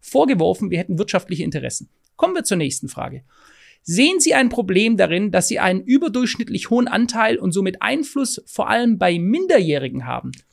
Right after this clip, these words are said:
Schon wieder die Falschbehauptung. Diese Behauptung ist schlichtweg falsch.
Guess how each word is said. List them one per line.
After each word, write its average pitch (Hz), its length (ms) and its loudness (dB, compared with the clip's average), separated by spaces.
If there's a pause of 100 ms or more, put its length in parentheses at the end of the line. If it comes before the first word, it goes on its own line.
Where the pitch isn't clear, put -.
(140)
Schon 202 540 2
wieder 330 280 2
die 156 160 0
Falschbehauptung. 143 960 -2 (400)
Diese 330 240 2
Behauptung 214 520 2
ist - 180 -2
schlichtweg - 480 -4
falsch. - 520 0